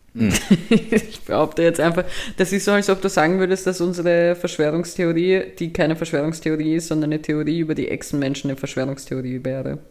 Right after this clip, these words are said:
Speaker 1: Ich konnte grad nicht folgen.
Speaker 2: Egal. Hör dir die Folge an.
Speaker 1: Okay.
Speaker 2: <laughs> Aber <laughs> was ich, ich find, ich,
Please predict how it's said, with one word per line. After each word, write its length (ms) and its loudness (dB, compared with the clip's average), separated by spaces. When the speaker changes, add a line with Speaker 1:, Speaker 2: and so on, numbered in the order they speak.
Speaker 1:
Ich 120 -8
konnte 340 4
grad 180 6
nicht 200 -4
folgen. 420 -4
Speaker 2:
Egal. 400 0
Hör 180 4
dir 140 2
die 100 0
Folge 400 -2
an. 160 -10
Speaker 1:
Okay. 300 0
Speaker 2:
<laughs> 340 -12
Aber 260 6
<laughs> 920 -6
was 240 2
ich, 140 4
ich 160 4
find, 280 4
ich, 160 -2